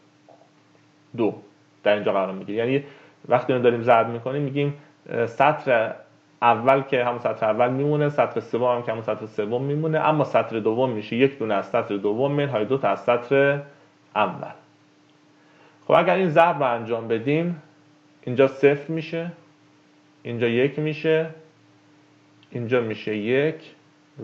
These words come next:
و اینجا هم می‌شه چهار.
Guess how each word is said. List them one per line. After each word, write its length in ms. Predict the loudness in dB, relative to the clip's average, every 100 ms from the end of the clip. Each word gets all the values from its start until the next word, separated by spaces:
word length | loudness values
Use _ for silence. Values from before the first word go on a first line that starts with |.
| -2
و 320 | 2 2 -2
اینجا 260 | -6 -4 0
هم 140 | 0
می‌شه 560 | -4 -10 -8 -4 -4 -6 -14 _ _ _ _ _ _ _ _ -8
چهار. 380 | -4 -4 -8